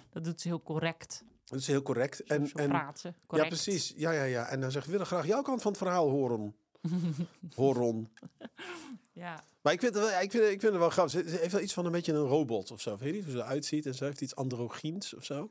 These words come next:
Speaker 2: Zo heet
Speaker 1: Ja,
Speaker 2: dat volgens mij.
Speaker 1: een beetje wel, ja.
Speaker 2: Zo'n jaren tachtig,
Speaker 1: Ziet er
Speaker 2: eh,
Speaker 1: altijd
Speaker 2: film.
Speaker 1: hetzelfde uit ook.
Speaker 2: Ja, ze heeft altijd dezelfde spijkerbroek, zei je. Haar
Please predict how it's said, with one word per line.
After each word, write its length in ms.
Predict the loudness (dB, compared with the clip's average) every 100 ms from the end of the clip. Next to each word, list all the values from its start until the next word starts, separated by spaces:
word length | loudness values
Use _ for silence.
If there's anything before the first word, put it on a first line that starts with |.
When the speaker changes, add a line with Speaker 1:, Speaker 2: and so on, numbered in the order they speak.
| _ _ -20 -14
Speaker 2:
Zo 100 | -2
heet 100 | 0
Speaker 1:
Ja, 60 | 0
Speaker 2:
dat 140 | -2
volgens 240 | -6 -8 -4
mij. 160 | -2
Speaker 1:
een 60 | -2
beetje 280 | -4 -8 -8
wel, 240 | -6 -4
ja. 120 | -4
Speaker 2:
Zo'n 120 | -2 0
jaren 280 | -2 -2
tachtig, 360 | -2 -2 -4 -6
Speaker 1:
Ziet 120 | -2 0
er 60 |
Speaker 2:
eh, 60 | 0
Speaker 1:
altijd 180 | 2 0
Speaker 2:
film. 120 | 0
Speaker 1:
hetzelfde 440 | -4 -2 -2 -2
uit 320 | -2 -2 -4 -6
ook. 280 | -8 -10 _
Speaker 2:
Ja, 140 | 2 2
ze 40 | 2
heeft 100 | 0
altijd 200 | 0 2
dezelfde 220 | 0 0
spijkerbroek, 460 | -2 -2 -4 -8 -6
zei 140 | -6
je. 40 |
Haar 80 | -6